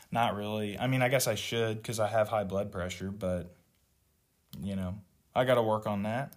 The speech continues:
I gotta work on that. I take medication for it, and I'd rather not. And I'm sure there are a few life changes I could probably make that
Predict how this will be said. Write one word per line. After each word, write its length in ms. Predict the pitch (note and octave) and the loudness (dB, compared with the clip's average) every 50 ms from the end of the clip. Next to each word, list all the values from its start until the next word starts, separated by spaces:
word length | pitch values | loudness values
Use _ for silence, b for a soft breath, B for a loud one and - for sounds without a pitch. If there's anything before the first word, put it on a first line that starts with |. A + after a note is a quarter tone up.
| - - | -14 -12
I 60 | G#2 | -10
gotta 180 | G#2 G2+ G2 | -8 -6 -6
work 160 | F#2+ G2 G2 - | -6 -8 -8 -10
on 100 | G#2 G#2 | -10 -8
that. 120 | G2+ G#2 | -6 -4
I 60 | A#2 | -4
take 240 | A#2 - E3+ E3 - | 0 0 0 0 2
medication 540 | C3+ C#3 B2+ A#2 - C3 C#3+ C#3 - A2+ G2+ | 0 0 0 -2 -4 -4 -4 -4 -4 -4 -4
for 280 | G2 - A#2 A#2+ C3+ | -4 -4 -2 -2 -2
it, 60 | C3+ - | -2 -2
and 100 | - A2 | -4 -4
I'd 100 | G#2+ A#2+ | -2 -2
rather 200 | A#2+ A#2+ A#2 G#2 | -4 -2 -2 -2
not. 440 | G#2+ A#2+ A#2+ A2 G#2 F#2+ - B B B B B B B B B B B - | 0 0 0 0 -2 -4 -6 B B B B B B B B B B B -8
And 160 | - A2+ A2+ | -4 -4 -2
I'm 120 | A#2 A#2 | -2 -2
sure 180 | A2+ - D3 C#3+ | -2 -2 -2 -2
there 160 | B2+ B2+ A#2 | 2 4 6
are 160 | A#2+ B2 B2+ | 8 8 6
a 60 | A#2 G#2+ | 6 2
few 280 | - - B2+ B2+ B2+ | 0 -2 -2 -2 0
life 280 | A#2 A2+ G#2 G#2 G#2 - | 2 2 2 2 2 -2
changes 400 | - A2 G#2 G#2 G#2 G#2 G2 G2+ | -4 -4 -2 -2 -4 -4 -4 -4
I 100 | G2+ G#2 | -4 -6
could 160 | - - - | -6 -8 -2
probably 440 | - A#2 A#2+ A#2+ A2 F#2+ G2+ G2 G2 | 0 0 0 0 0 -4 -6 -4 -2
make 340 | G2 G2 G2 F#2+ F#2 F#2+ F#2+ | -2 -2 -2 -4 -6 -6 -4
that 320 | F#2+ G2 G2 F#2+ F#2 | -4 -4 -4 -4 -6